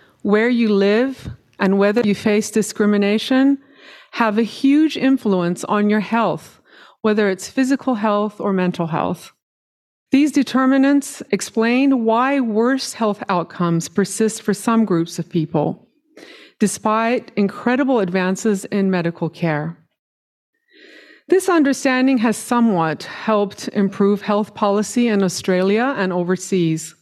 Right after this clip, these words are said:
However, we still have a long way to go. These social determinants can also impact one's life trajectory in relation to more serious mental health conditions,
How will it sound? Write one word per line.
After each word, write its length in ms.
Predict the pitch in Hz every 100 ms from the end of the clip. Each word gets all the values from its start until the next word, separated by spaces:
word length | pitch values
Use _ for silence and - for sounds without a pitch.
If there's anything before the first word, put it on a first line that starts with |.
| _ _ _ - - -
However, 440 | - 185 208 220 226
we 140 | 196
still 260 | - 214 214
have 220 | 208 190
a 40 |
long 300 | 185 180 185
way 160 | 180 170
to 140 | 185
go. 380 | 165 151 143 151 - _ _ _ _ _ _ _ _ - - -
These 240 | 214 233 -
social 360 | 240 233 262
determinants 720 | 226 233 - 240 240 240 240 -
can 180 | 202
also 420 | 196 208 220 240 226
impact 840 | 220 220 - 220 220 226 - -
one's 420 | 202 208 214 202
life 520 | 202 196 220 240 -
trajectory 760 | - 190 196 190 - 190 180 180
in 160 | 190
relation 580 | 185 180 175 185 240 233
to 100 | 226
more 240 | 208 196 202
serious 560 | 196 240 233 208 180
mental 320 | 185 165 151 160
health 240 | 160 156
conditions, 720 | 175 151 156 - 139 180 -